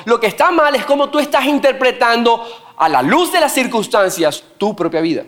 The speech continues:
¿Sabes que esta se-, estos, este mes ha sido un mes bastante movido para mi hijo Ethan? Y, y hemos estado viviendo varias circunstancias. Imagínate que estando al cuidado de la, de, de su madre,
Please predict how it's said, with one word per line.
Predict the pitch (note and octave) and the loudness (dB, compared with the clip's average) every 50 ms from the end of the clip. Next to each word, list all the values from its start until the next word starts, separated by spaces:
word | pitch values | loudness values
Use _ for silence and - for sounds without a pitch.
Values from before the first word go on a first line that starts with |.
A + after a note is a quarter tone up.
| - _ _ _ _ - - | -14 _ _ _ _ -16 -6
¿Sabes | - - A#3 - | -2 0 0 2
que | A3 | 0
esta | G#3+ G#3+ A3+ | 0 0 0
se-, | G#3+ - A3+ G#3 - - | 0 2 0 0 0 0
estos, | F3 - A#3+ A3+ G#3 - | 0 2 2 0 0 -2
este | E3 F3 - A3 | -4 -2 -2 0
mes | G3+ G3+ G#3+ A3 G#3+ - - - - - - | 0 2 0 0 -2 -4 -10 -12 -12 -6 -2
ha | - | -2
sido | - A#3 A#3 A3+ | 0 2 2 2
un | A3 | 2
mes | A3 A3+ | 2 2
bastante | F#3+ F#3+ F3 - A3 A3 A3 G#3+ G#3 | 0 0 0 0 -2 0 0 -2 0
movido | F#3+ F3+ F3 G3+ G#3 G3 | 0 2 2 2 2 2
para | F#3+ F#3 E3+ | 2 2 2
mi | E3 E3+ F3+ | 2 2 2
hijo | F3 F#3+ F#3+ | 2 2 0
Ethan? | E3 G3+ G3+ D3 D3 C3 B2 B2 B2 - - - E3+ - | 0 0 -2 -2 -2 -2 -2 -4 -8 -12 -18 -18 -8 -4
Y, | G#3+ A3 | 0 0
y | A3 G#3 F#3 C3+ F#3 G#3 G3+ F#3+ G3 - | 0 0 0 0 0 2 2 2 2 2
hemos | F#3+ G#3+ D4 C4+ | 2 2 2 0
estado | B3+ B3+ B3+ B3 B3 A#3+ A#3 | 0 0 2 2 2 2 2
viviendo | G#3+ G3 F#3+ G#3+ A#3+ B3 A#3+ A#3 A3+ - | 0 -2 -2 0 2 2 0 0 0 0
varias | - D3 D#3+ G3 G#3 | 0 0 0 0 -2
circunstancias. | - A3 G3 A#3 G#3+ - D#4 D4 C4+ - - A#2+ - - - | -4 -6 -6 -6 -4 0 0 0 0 0 -2 -4 -6 -6 -2
Imagínate | D#4+ D#4+ F4 F4+ D#4+ E4+ | 0 2 2 2 2 2
que | B3+ C#4 B3+ - - - - - - - - - - - - _ - - _ _ - - - - - - - - - - - - - | 2 0 0 0 -4 -10 -12 -16 -18 -16 -14 -14 -16 -16 -18 _ -20 -20 _ _ -12 -12 -10 -10 -10 -10 -10 -10 -12 -12 -12 -6 -4
estando | - - - C#4+ C#4+ E4+ F#4 | -2 0 2 2 2 4 2
al | F4+ F4 | 2 2
cuidado | F4 D#4+ D4 B3+ B3 B3 C4 C#4 C4+ A#3 | 2 2 2 4 4 4 6 6 4 4
de | A3 G#3 | 2 2
la, | F#3+ F3 E3+ D#3+ C#3+ C3+ C3 B2+ C3+ | 2 4 4 4 4 2 0 -2 -2
de, | E3 D3+ C#3+ C#3+ | 0 0 0 0
de | D3+ E3 | -2 -2
su | - F#3+ F#3 | -2 0 2
madre, | G#3 A3 G3+ E3 D#3 D#3 D#3 D#3 | 4 4 4 4 2 0 -2 -2